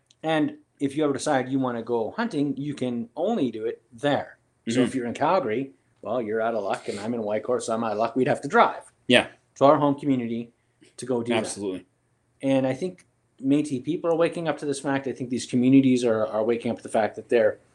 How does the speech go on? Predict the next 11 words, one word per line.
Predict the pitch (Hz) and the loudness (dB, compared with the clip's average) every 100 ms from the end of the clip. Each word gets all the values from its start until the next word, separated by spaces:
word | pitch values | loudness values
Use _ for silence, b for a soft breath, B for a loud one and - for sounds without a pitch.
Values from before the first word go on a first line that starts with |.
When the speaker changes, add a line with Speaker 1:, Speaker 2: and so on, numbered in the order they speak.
| _ _ _ - | _ _ _ -6
Speaker 1:
autonomous | 117 - 135 131 120 110 - - | -2 6 8 8 6 2 -2 4
over | 127 127 120 120 113 - b b _ 113 | 6 6 6 6 4 0 b b _ -2
the | 117 | 0
ability | 104 127 120 | 4 4 4
to | 117 | 2
implement | 123 139 127 110 110 - | 0 0 0 0 -2 -6
and | 113 101 | -8 -8
combat | - 113 117 104 87 | -2 0 2 2 -2
these | 98 - | -6 -6
problems. | - 98 95 - - - _ _ _ - | 2 2 2 -6 -16 -18 _ _ _ 4
Speaker 2:
Yeah. | 117 123 | 6 6